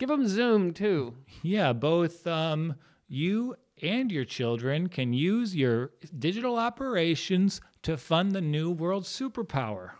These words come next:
Speaker 1: Yeah. Um, yeah, so I just thought that was interesting to include 'cause, I mean, Beyonce is one of those people, obviously, anything she touches turns to gold. She's got a deal with Adidas, I think. I think she might have a shoe deal with Adidas,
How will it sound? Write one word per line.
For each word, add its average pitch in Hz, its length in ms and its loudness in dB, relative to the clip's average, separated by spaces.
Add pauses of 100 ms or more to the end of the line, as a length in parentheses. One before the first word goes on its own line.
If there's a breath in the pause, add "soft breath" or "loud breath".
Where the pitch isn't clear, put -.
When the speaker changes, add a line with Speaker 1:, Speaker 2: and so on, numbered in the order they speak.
(160)
Speaker 1:
Yeah. 147 300 -10 (420 soft breath)
Um, 202 280 4
yeah, 277 140 6
so 269 160 2
I 285 40 2
just 277 160 -2
thought 220 120 -2
that 202 100 2
was 175 100 -2
interesting 160 460 -6
to 151 60 -6
include 156 400 -8
'cause, 156 220 -8 (320 soft breath)
I 170 80 0
mean, 180 200 8
Beyonce 175 640 6
is 151 160 2
one 165 80 4
of 160 40 2
those 147 80 -2
people, 147 240 0
obviously, 143 340 0
anything 185 240 6
she 139 140 -4
touches 139 560 -4
turns 151 320 0
to 131 80 -6
gold. 135 400 0 (160)
She's 175 220 4
got 165 300 8
a 156 520 4 (920)
deal 196 380 8
with 185 520 8 (460)
Adidas, 226 420 4
I 294 100 10
think. 339 200 6
I 220 60 4
think 294 140 2
she 330 120 4
might 233 180 8
have 208 160 6
a 190 60 6
shoe 240 600 0
deal 170 280 4
with 180 180 2
Adidas, 160 680 0